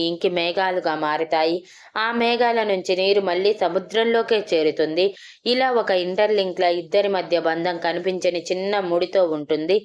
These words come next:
అదే ప్రకృతి. ఎలా అయితే మన బంధం, మన మధ్య ఈ తాలి బంధం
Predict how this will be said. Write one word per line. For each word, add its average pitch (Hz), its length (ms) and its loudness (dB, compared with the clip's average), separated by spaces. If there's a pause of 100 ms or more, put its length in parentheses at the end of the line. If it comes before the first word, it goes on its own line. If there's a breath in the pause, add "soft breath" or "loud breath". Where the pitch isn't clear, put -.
(420 soft breath)
అదే 180 280 2
ప్రకృతి. 165 580 -2 (1300 soft breath)
ఎలా 202 360 2
అయితే 185 320 2
మన 170 220 -2
బంధం, 175 400 0 (520)
మన 202 180 -2
మధ్య 196 400 0
ఈ 180 180 2
తాలి 185 340 0
బంధం 165 360 0